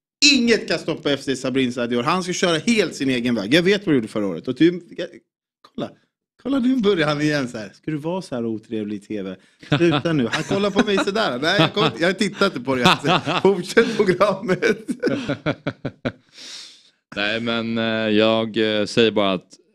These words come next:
Speaker 2: eftersom det inte funkade förra året så kanske du ska fundera över en annan approach, eh, i år, då.
Speaker 1: Det är det jag menar. Mer
Speaker 2: Ja.
Speaker 1: kaxig.
Speaker 2: Okej, mer kaxig. Okej, det är den här. Det blir spännande att se om det funkar. Men, eh, vi ska ta lite,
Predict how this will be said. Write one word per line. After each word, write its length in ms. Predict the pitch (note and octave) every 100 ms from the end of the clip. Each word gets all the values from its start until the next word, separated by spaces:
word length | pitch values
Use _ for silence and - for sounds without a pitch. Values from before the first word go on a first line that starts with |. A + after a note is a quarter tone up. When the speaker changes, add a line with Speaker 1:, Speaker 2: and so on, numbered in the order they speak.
| _
Speaker 2:
eftersom 400 | - - G#2+ A#2
det 60 | A2+
inte 140 | F#2+
funkade 480 | - C#3 G2 G2+ G2
förra 220 | A#2+ A2+
året 220 | B2 F#2+
så 80 | F#2+
kanske 240 | G2+ F#2+
du 40 | G2+
ska 140 | G2+
fundera 280 | A2 A2 G#2
över 120 | G2+
en 60 | A2
annan 220 | G#2+ G#2+
approach, 560 | A2+ - D#3+ F#2 - -
eh, 160 | A2 G2+
i 40 |
år, 160 | C3 A#2
då. 160 | F#2+ F#2 -
Speaker 1:
Det 120 | D3+
är 40 |
det 80 | F3
jag 160 | F#3+ G3
menar. 220 | G3 B2
Mer 260 | G3 F3+ F3+ B2
Speaker 2:
Ja. 80 |
Speaker 1:
kaxig. 360 | E3 F#3 D#3 A#2 -
Speaker 2:
Okej, 340 | A2+ A2 F2
mer 180 | G#2+ A#2+
kaxig. 380 | A2+ A#2+ - F#2
Okej, 240 | G#2 F#2+ E2
det 140 | F#2+
är 40 |
den 120 | F#2 E2
här. 100 | - _ - - - _
Det 60 | -
blir 100 | C#3
spännande 260 | D3 A2+ G#2
att 60 |
se 60 | G#2
om 60 | G2
det 80 |
funkar. 380 | F2+ F#2+ F2+ F#2+ - _ _ _ _ _ -
Men, 380 | A#2+ A#2+ A#2+ A#2+
eh, 120 | A#2+
vi 80 | B2
ska 140 | B2+ D3
ta 180 | D3
lite, 280 | D#3+ E3+ D#3+